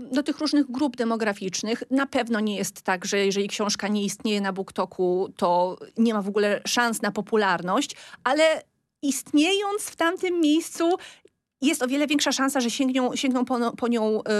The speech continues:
ludzie młodzi i że uda się wokół niej zbudować taki oddolny ruch marketingowy, który będzie ją promował właściwie za darmo. Dlatego wydawcy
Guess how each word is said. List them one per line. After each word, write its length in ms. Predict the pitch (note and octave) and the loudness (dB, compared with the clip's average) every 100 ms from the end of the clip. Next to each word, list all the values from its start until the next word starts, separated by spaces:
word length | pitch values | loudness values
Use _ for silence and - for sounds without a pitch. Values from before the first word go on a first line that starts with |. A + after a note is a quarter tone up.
| G3+ G#3 | 0 0
ludzie 240 | A3 A3+ | 0 2
młodzi 420 | A#3 C#4+ B3+ C4+ C4+ - - | 2 2 2 0 -4 -6 0
i 100 | A#3 | 2
że 120 | C4+ | 2
uda 260 | C#4+ D#4+ | 0 -2
się 140 | D#4+ C#4 | 0 0
wokół 300 | C#4 C#4+ C4 | 0 0 2
niej 280 | C4 C#4+ B3+ | 4 4 2
zbudować 800 | G#3 A#3 A#3 C4+ C4 C4+ - | -2 -2 0 2 2 0 -2
taki 640 | - A#3 A#3+ - - B3 - | -4 -4 -4 -6 -6 -4 0
oddolny 880 | B3 A3 A3 A3+ C#4 D4 C#4+ C4+ C4 C4 - - | 0 0 0 2 4 4 2 2 0 -2 -10 -2
ruch 400 | B3+ F4 G4+ - | 2 4 4 4
marketingowy, 760 | C4+ B3+ C4+ - C4+ D4 C4 C4+ | 0 2 -2 2 2 2 0 -2
który 240 | - B3+ | -2 0
będzie 260 | C#4+ D4+ D4+ | 2 2 2
ją 140 | C4+ | 2
promował 500 | - C4+ C4+ D4+ C#4 | 2 2 4 4 2
właściwie 640 | C4 B3+ - C4 C4 B3+ B3 - - - | 0 -4 -2 0 2 2 0 -6 -16 -4
za 160 | A3+ | 0
darmo. 420 | A#3+ B3+ G#3+ F#3+ F#3+ | 2 2 2 -2 -2
Dlatego 340 | A3 C#4+ B3+ | -2 0 0
wydawcy 760 | A3+ F3+ B3 G#4 - - G#3 | -2 0 0 0 -2 -2 -2